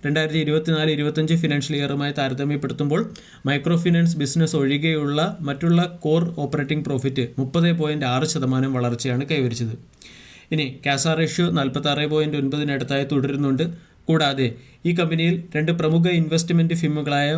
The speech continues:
വാൻബർഗ് പിൻഗസും അബുദാബി ഇൻവെസ്റ്റ്മെന്റ് അതോറിറ്റിയും ഏഴായിരത്തി അഞ്ഞൂറ് കോടി രൂപയുടെ ഇൻവെസ്റ്റ്മെന്റ് നടത്തുന്നുണ്ട്. പബ്ലിക്, പ-,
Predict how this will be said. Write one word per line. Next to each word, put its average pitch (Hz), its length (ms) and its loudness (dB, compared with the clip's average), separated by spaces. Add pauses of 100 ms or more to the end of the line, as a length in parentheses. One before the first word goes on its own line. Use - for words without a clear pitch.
(120)
വാൻബർഗ് 156 600 0
പിൻഗസും 135 600 0
അബുദാബി 147 480 2
ഇൻവെസ്റ്റ്മെന്റ് 151 720 0
അതോറിറ്റിയും 135 920 -2
ഏഴായിരത്തി 147 440 0
അഞ്ഞൂറ് 165 400 2
കോടി 139 180 0
രൂപയുടെ 135 440 -2
ഇൻവെസ്റ്റ്മെന്റ് 156 720 0
നടത്തുന്നുണ്ട്. 135 560 -2 (680)
പബ്ലിക്, 170 360 0 (680)
പ-, 147 160 2